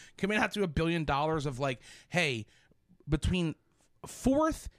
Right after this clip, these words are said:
and ninth grade, these kids are so influential. How about if we can half of their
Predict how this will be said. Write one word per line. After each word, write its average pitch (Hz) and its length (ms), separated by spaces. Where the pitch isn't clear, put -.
and 165 200
ninth 151 380
grade, 131 500
these 160 380
kids 147 380
are 120 100
so 151 340
influential. 120 720
How 220 200
about 185 420
if 131 140
we 208 120
can 185 300
half 175 480
of 160 220
their 160 360